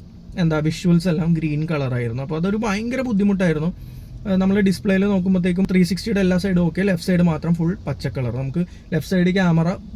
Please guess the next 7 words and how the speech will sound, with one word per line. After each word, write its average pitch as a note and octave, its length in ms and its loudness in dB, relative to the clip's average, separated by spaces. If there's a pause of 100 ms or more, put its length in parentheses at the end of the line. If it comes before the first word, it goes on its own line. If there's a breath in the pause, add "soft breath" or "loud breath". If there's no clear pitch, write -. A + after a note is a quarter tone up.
basically F3+ 440 4
യൂസ്ലെസ് D3+ 340 -2
ആയിപ്പോയി. B2+ 280 -6 (640 loud breath)
അപ്പോൾ G#3 160 4
അതൊരു G#3+ 160 6
ബഗ്ഗാണോ G3+ 580 4
അതോ G3+ 220 2